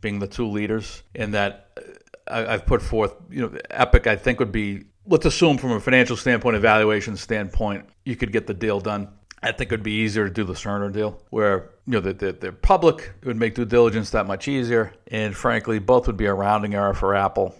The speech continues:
in any case. But for now, I think it's good news that Apple's taking this small step.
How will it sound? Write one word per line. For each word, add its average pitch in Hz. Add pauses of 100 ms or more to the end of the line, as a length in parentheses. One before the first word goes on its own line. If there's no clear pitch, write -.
in 95
any 110
case. - (180)
But -
for 135
now, 127 (160)
I 117
think 110
it's 104
good 131
news 120 (180)
that 107 (320)
Apple's 120
taking 104 (280)
this 107
small 110
step. -